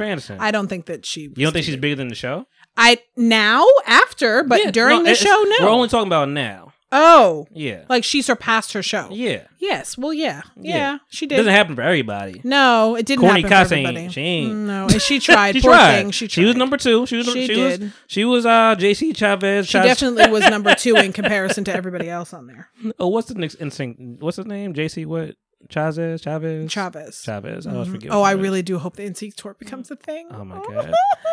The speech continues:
Speaker 2: God. Um, Family Ties.
Speaker 1: Family Ties would have been what, um, what's her name? Alyssa
Speaker 2: He.
Speaker 1: Milano? Oh,
Speaker 2: What?
Speaker 1: he.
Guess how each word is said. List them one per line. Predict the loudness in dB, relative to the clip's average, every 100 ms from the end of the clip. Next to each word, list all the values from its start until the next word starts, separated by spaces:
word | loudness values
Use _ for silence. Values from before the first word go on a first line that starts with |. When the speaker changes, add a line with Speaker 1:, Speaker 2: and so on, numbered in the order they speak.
| -6 -8 -10 -12 -14 -4
Speaker 2:
God. | 2 4 6 6 4 2
Um, | -2 -4 -6 -8 _ _ _ _ _ _ _ _ _ _ -6
Family | -4 -4
Ties. | -2 -2 -2 -6 -14 -20 -20 -20 -20 _ _ _ _ _ _ _ _ _ _ _ _ _ _ _ _ _
Speaker 1:
Family | -10 -10 -10
Ties | -10 -10 -8 -10 -12 -10
would | -10
have | -8
been | -8 -10 -12 -18 _ _
what, | -12 -10 -10
um, | -10 -10 -10 -14 -16 -20 _ _ -14
what's | -12 -8
her | -8
name? | -10 -12 -16 -20 _ _ -20 -14
Alyssa | -10 -10 -8 -10 -10
Speaker 2:
He. | -10
Speaker 1:
Milano? | -8 -8 -8 -12 -14 -18 _ _ _ -20
Oh, | -16
Speaker 2:
What? | -16
Speaker 1:
he. | -16 -16 -18 _